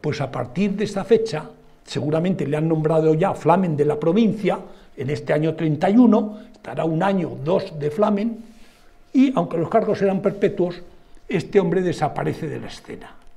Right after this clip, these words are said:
Se dedica a la erudición. Se va a Salaria, que está olvidada, se queda en sus casas manejando sus negocios y se dedica probablemente a escribir.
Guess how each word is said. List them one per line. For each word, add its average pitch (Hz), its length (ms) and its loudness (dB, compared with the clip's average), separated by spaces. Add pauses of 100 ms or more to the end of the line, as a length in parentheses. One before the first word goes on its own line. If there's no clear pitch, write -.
(400)
Se - 280 -4
dedica 170 760 -4
a 151 80 -2
la 151 100 -2
erudición. 131 580 -6 (580)
Se - 260 -4
va 208 120 4
a 190 40 2
Salaria, 196 680 2 (160)
que 156 80 -10
está 175 280 2
olvidada, 175 760 0 (460)
se - 300 -6
queda 208 200 6
en 196 100 0
sus - 220 -6
casas - 440 0
manejando 147 480 -4
sus 196 220 -2
negocios 170 580 -2 (320)
y 226 160 2
se 196 160 2
dedica 185 720 -2
probablemente 139 960 0
a - 60 -10
escribir. 104 500 -12